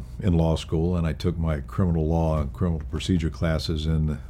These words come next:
my first year penance that all law students do, uh, I remember that deterrence is also part of the criminal justice system. Uh, uh, any thoughts on whether the threat of serving prison time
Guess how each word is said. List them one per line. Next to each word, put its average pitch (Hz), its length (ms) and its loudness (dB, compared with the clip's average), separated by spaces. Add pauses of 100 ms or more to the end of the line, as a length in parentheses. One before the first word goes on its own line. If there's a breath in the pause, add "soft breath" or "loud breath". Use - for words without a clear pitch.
(800)
my 85 120 2
first - 320 0
year 76 120 2
penance 82 420 -2
that 78 180 -4
all 73 200 -2
law 73 180 -2
students 71 480 -6
do, 76 240 -4 (640 loud breath)
uh, 87 140 -4
I 87 80 -2
remember 87 460 4
that 78 320 -2
deterrence 85 520 0
is 80 100 -4
also 87 280 0
part 73 420 -4
of 78 100 -6
the 73 100 -4
criminal 80 500 0
justice 78 420 -4
system. 82 580 0
Uh, 80 220 0 (600 loud breath)
uh, 110 140 -2
any 156 180 6
thoughts 131 380 2
on 85 340 2
whether 90 360 4
the 78 120 -2
threat 80 460 0 (220)
of 85 120 0
serving 78 680 2
prison 90 340 2
time 87 640 0